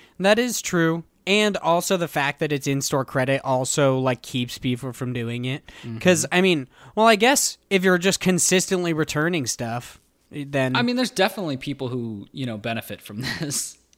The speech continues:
Speaker 1: Yeah, there will be people who basically use it as a rental system,
Speaker 2: Exactly.
Speaker 1: which actually, it gets super weird because, um, like, certain store managers and districts will actually no longer allow you to,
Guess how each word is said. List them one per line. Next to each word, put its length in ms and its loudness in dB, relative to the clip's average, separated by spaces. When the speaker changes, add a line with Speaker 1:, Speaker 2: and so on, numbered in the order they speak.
Speaker 1:
Yeah, 340 6
there 160 4
will 80 4
be 180 0
people 280 -2
who 120 2
basically 520 -2
use 260 -2
it 80 -2
as 180 -2
a 60 -4
rental 420 -8
system, 540 -8
Speaker 2:
Exactly. 320 -12
Speaker 1:
which 260 -2
actually, 760 -4
it 380 -12
gets 220 0
super 340 -2
weird 380 -2
because, 680 -2
um, 580 -4
like, 220 -6
certain 300 -4
store 260 -2
managers 540 -4
and 140 -4
districts 520 -4
will 120 -4
actually 560 -2
no 180 -4
longer 380 -4
allow 420 -8
you 280 -6
to, 360 -4